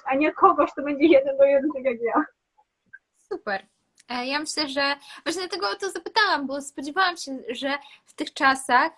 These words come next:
Speaker 2: e, w których mamy, no bardzo ciężko jest znaleźć kogoś, kto właśnie ma po-,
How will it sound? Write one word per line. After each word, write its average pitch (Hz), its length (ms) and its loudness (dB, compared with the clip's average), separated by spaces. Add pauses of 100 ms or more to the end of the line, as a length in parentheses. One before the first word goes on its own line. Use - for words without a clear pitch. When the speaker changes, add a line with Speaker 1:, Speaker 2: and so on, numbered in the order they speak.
(100)
Speaker 2:
e, 247 280 -2
w - 80 -18
których 262 480 -6
mamy, 233 440 -2
no - 320 -10
bardzo 277 400 -6
ciężko - 500 -6
jest 220 240 -6
znaleźć 220 360 -6
kogoś, 220 340 -10
kto - 220 -20
właśnie 220 280 -12
ma 226 140 -10
po-, 247 180 -6